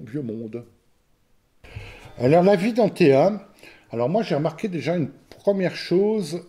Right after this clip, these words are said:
c'est qu'on n'a pas de timeline sur, euh, sur T A. Je trouve ça un peu dommage. Pourquoi ? Parce que, euh, on, on,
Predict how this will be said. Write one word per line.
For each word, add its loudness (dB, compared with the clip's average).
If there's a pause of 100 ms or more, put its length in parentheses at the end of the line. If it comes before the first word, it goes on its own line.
c'est -6
qu'on -4
n'a 0
pas -4
de 0
timeline 0 (180)
sur, -6
euh, 0
sur -8
T -2
A. -10 (1000)
Je -6
trouve -6
ça -8 (120)
un -4 (380)
peu -2
dommage. 2
Pourquoi ? 0
Parce -4
que, 2 (400)
euh, -8 (920)
on, -6
on, -12